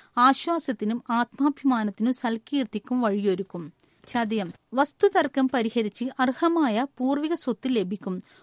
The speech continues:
ഉദ്ദേശിച്ച വിഷയത്തിന് ഉപരിപഠനത്തിന് പ്രവേശനം ലഭിക്കും.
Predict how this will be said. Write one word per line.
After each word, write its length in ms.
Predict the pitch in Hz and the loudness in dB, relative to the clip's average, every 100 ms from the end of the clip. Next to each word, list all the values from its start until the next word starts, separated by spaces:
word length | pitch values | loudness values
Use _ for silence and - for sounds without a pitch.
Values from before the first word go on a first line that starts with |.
| _ | _
ഉദ്ദേശിച്ച 500 | 285 269 359 370 - | -4 2 2 2 2
വിഷയത്തിന് 560 | 370 262 - 220 214 214 | 0 0 0 -2 0 0
ഉപരിപഠനത്തിന് 880 | 247 247 277 320 320 247 208 190 233 | 0 0 0 0 0 0 0 0 -2
പ്രവേശനം 520 | 262 208 220 - 277 | 0 0 0 0 0
ലഭിക്കും. 480 | 247 185 196 185 | 2 -2 -4 -8